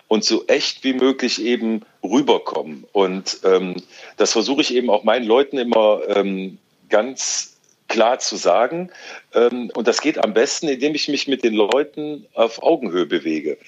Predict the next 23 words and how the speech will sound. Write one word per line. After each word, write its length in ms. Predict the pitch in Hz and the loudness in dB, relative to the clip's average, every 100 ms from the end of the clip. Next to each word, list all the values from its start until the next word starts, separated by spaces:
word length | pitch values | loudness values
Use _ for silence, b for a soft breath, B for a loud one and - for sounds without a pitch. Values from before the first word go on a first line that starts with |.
| B B | B B
Und 160 | 110 104 | -6 -2
je 100 | 104 | 0
weniger 440 | 151 175 147 139 | 0 0 2 2
ich 160 | 127 - | 0 0
dafür, 640 | 127 - 117 110 101 92 | 0 2 2 4 4 0
dazu 360 | 101 110 - 98 | 0 0 -2 0
weiß, 520 | 160 73 - - _ | 0 0 -4 -6 _
ähm, 320 | 95 98 101 98 B B - | 2 2 0 -8 B B 0
desto 560 | 107 107 - 110 110 90 | 0 0 0 0 0 0
leichter 400 | 101 131 - 120 | 0 0 0 -2
fällt 260 | - 127 - | 2 0 0
mir 120 | 73 | -8
das. 220 | 64 - | -6 -2
Also 380 | 90 95 90 - | 0 2 0 0
angenommen, 600 | 113 147 147 135 135 131 117 b b b | -2 0 2 2 2 -2 -8 b b b
ich 120 | - 110 | -6 0
mache 220 | 131 131 | 0 4
jetzt 260 | 117 113 | 2 2
einen 140 | 101 95 | -2 -2
Film 520 | - 131 143 143 - _ - _ | 2 4 4 0 -6 _ -20 _
aktuell 540 | 117 110 - 95 117 117 | -2 -2 -6 -2 -2 -2
zum 240 | - 92 | -6 -6
Thema 460 | - 110 104 101 | -2 2 4 2